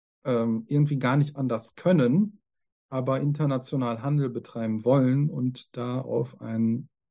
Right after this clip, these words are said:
ja, auf, auf andere Wege, ähm, umsiedeln werden, um halt international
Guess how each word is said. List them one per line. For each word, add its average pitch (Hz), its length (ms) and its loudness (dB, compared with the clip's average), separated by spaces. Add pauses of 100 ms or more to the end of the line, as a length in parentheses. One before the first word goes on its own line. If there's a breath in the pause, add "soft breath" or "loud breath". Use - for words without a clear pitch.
(120)
ja, 131 180 0
auf, - 320 -18
auf - 240 -20
andere 160 420 8
Wege, 117 540 4 (500 soft breath)
ähm, 123 380 -4 (440)
umsiedeln 117 640 2
werden, 104 380 0
um 107 320 -12
halt 101 440 -10
international 101 1000 -8